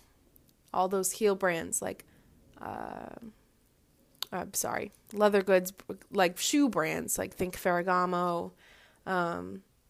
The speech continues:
Valentino, Gucci, et cetera. And you can find a really great shoe online that's gonna be designer, but without the price tag, and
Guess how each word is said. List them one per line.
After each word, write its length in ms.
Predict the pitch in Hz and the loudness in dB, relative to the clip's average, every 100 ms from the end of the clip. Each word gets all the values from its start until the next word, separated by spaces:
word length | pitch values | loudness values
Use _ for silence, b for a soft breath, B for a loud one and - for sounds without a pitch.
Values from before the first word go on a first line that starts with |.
| _ _ _ _ _ _ _ _ _ _ _ - - - | _ _ _ _ _ _ _ _ _ _ _ -20 -18 -4
Valentino, 1040 | 180 175 170 - 190 175 170 170 170 180 _ _ _ _ _ _ | 0 0 -2 -6 -4 0 2 2 2 -2 _ _ _ _ _ _
Gucci, 300 | 202 202 180 | 0 0 0
et 120 | 175 | -2
cetera. 320 | - 262 262 190 | 2 4 4 4
And 120 | 220 | 0
you 80 | 262 | -2
can 160 | 262 | -4
find 400 | 208 220 262 220 | -4 -2 0 -2
a 40 | 175 | -4
really 280 | 185 208 | 0 0
great 320 | 202 175 180 - | 0 -6 -8 -10
shoe 360 | - 208 185 | -4 -2 -2
online 640 | - 180 180 196 - - 208 _ _ _ _ - | -2 -2 0 0 -2 -8 -12 _ _ _ _ -8
that's 160 | 190 - | -8 -2
gonna 220 | 185 175 | -2 -2
be 160 | 180 | -4
designer, 680 | 180 170 180 190 185 - 208 - _ _ _ _ _ _ _ _ _ _ _ _ _ _ - | -4 -4 -4 -4 -6 -10 -12 -16 _ _ _ _ _ _ _ _ _ _ _ _ _ _ -10
but 120 | - | -6
without 300 | 175 175 170 | -4 -4 -4
the 60 | - | -4
price 360 | - 214 208 - | 0 2 2 -4
tag, 340 | 185 - 208 _ _ _ _ _ _ _ _ _ _ - | -6 -8 -12 _ _ _ _ _ _ _ _ _ _ -8
and 380 | 175 170 196 | -6 -6 -8